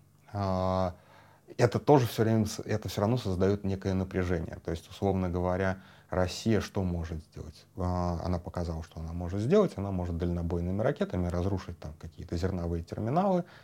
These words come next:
какие-то гражданские сооружения на берегу. А, у Украины нет того флота, который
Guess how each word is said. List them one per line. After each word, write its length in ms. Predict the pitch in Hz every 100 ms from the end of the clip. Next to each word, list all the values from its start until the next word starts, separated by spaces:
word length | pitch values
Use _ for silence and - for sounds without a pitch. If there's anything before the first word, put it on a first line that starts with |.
| -
какие-то 380 | - - 90 90
гражданские 600 | 87 87 85 85 - 90
сооружения 520 | - 92 95 151 170 151
на 120 | 123
берегу. 720 | 104 107 98 92 101 98 98 - - - -
А, 480 | 95 95 95 92 85 - _ _ _ _ _ _ _ -
у 340 | 160 113 110 -
Украины 560 | 104 104 101 104 95 95
нет 260 | 113 147 - -
того 320 | 90 87 92
флота, 560 | 82 - 90 85 76 85
который 600 | - 85 87 80 80